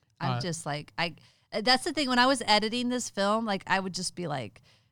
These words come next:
Speaker 1: "Chris is a mad genius." <laughs> Like, it just,
Speaker 2: Oh.
Speaker 1: it's just really well done. And, like,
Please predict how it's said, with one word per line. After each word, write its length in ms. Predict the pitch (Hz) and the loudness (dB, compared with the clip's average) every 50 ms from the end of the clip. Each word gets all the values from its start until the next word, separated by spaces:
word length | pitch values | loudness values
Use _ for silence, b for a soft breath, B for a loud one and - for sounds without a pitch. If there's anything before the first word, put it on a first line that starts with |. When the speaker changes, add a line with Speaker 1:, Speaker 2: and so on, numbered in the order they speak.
| _ _ - | _ _ -12
Speaker 1:
"Chris 240 | - 240 220 165 | -10 -8 -8 -6
is 80 | 165 143 | -6 -6
a 80 | 139 139 | -4 -6
mad 520 | 135 147 151 147 139 143 139 135 135 135 | -6 -6 -6 -6 -4 -4 -4 -4 -6 -6
genius." 560 | - - 135 131 - - - - 156 - - - | -6 -8 -8 -8 -12 -14 -14 -10 -8 -8 -6 -6
<laughs> 40 | |
Like, 180 | - 185 - - | -6 -6 -6 -6
it 80 | - - - - - - | -4 -2 0 2 4 6
just, 520 | 403 - - - - - - - - - - _ _ _ B B B 117 | 4 4 4 0 -2 -2 -4 -4 -4 -6 -10 _ _ _ B B B -6
Speaker 2:
Oh. 40 | 110 104 104 110 B - | -6 -4 -6 -6 B -2
Speaker 1:
it's 280 | - 233 - - - | -2 0 0 0 0
just 180 | - 277 240 - | 0 0 0 0
really 380 | 220 208 240 240 - 214 214 202 | 0 2 4 6 6 6 6 4
well 260 | 180 180 170 160 147 | 4 6 4 4 4
done. 260 | 151 147 - - - - - - | 2 -2 -4 -6 -8 -14 -6 -2
And, 160 | 220 220 226 | 0 2 4
like, 240 | 240 233 226 220 | 4 4 2 2